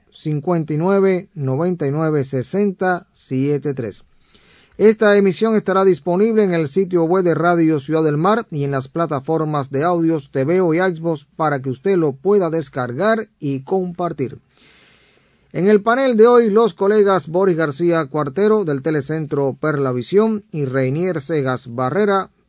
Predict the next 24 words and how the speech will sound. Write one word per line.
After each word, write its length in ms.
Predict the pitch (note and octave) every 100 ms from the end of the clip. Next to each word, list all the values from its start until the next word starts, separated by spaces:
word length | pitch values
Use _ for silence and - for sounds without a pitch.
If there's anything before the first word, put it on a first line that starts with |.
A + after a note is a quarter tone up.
| -
periodista 640 | C3+ A#2+ E3 G3 - E3+
de 120 | C3
Radio 520 | A#2+ F3 F#3 F3 F3 E3
Ciudad 420 | - B2 B2+ B2
del 140 | A2+
Mar. 200 | G2 - _ _ _ _ _ _ _ _ _ _ _ _ _ _ _ _ _ -
Es 180 | F3+ F3
tiempo 640 | G#3+ G#3+ G3+ F#3+ F3 D#3
también 440 | D3+ C#3 D3+ B3 G3+
de 80 |
saludar 420 | C3 D#3 D#3 D#3+ D3+
oyentes 580 | D3 F#3+ F#3+ G3+ F#3
que 160 | - E3+
reportan 720 | D#3 C#3 E3 F3+ F3+ F3 D3
la 140 | C3
sintonía 640 | - F3 E3+ D3 D#3+ F3+ D#3
del 200 | D3 C3+
programa 600 | C#3+ C#3 F#3 G#3+ G#3+ G3+
y 140 | C#3+ C3+
nos 180 | A#2+
escriben 480 | A#2+ - E3+ G3 F#3
por 340 | D#3 E3 F3 D#3
diferentes 600 | D3 C3 C3 C#3+ C3+ B2
vías. 400 | A#2+ A2 -